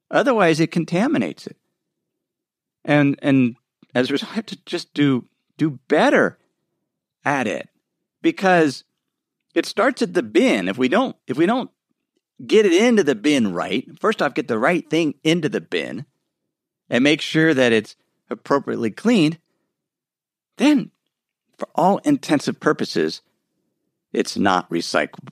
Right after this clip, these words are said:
It's not recycled because the New York Times points out that, I believe, twenty-five percent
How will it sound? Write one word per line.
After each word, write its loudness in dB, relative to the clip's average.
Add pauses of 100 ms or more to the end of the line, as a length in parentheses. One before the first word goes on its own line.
(260)
It's -2
not 0
recycled 0
because 0
the -12
New 2
York 2
Times 0
points -4
out 0 (640)
that, -2 (540)
I -12
believe, 0 (680)
twenty-five 0
percent -6